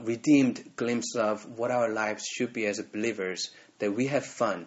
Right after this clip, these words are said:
because you are God who's about fun, about joyful things,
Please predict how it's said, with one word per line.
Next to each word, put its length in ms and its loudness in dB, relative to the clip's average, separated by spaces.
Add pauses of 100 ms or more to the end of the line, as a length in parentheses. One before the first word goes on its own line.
(120)
because 360 -6
you 380 2
are 200 -2
God 340 -2
who's 380 -6 (1120)
about 320 2
fun, 360 0 (220)
about 360 2
joyful 440 2
things, 560 -14